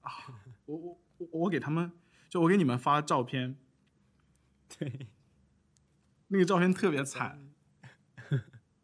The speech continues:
Speaker 1: 它是，下面是那种土豆片，然后炸软了应该是，然后撒了一层那个 cabbage，就是，就是包心菜切碎的，然后是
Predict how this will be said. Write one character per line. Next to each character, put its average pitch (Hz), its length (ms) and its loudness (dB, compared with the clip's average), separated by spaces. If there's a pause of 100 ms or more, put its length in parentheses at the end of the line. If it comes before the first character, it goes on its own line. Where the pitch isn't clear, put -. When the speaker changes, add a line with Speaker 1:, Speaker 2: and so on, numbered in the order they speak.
(680)
Speaker 1:
它 208 100 -2
是， 214 160 -2
下 220 180 0
面 202 160 2
是 196 120 -4
那 190 100 -2
种 156 120 -4
土 113 200 -10
豆 127 160 -8
片， 127 340 -10 (580)
然 113 120 -8
后 123 100 -4 (100)
炸 107 260 -10
软 123 320 -8
了 95 100 -18
应 101 80 -12
该 101 140 -12
是， - 180 -18 (880)
然 120 100 -10
后 131 120 0
撒 127 220 -2
了 107 80 -4
一 127 60 -2
层 107 380 -8 (800)
那 135 120 -8
个 107 180 -6
cabbage， 123 520 -8
就 107 120 -12
是， 101 340 -14 (880)
就 117 120 -16
是 104 240 -10 (960)
包 127 140 -4
心 135 160 -6
菜 127 300 -10 (200)
切 - 220 -10
碎 127 160 -8
的， 107 160 -14 (800)
然 113 120 -10
后 127 260 -2
是 104 580 -6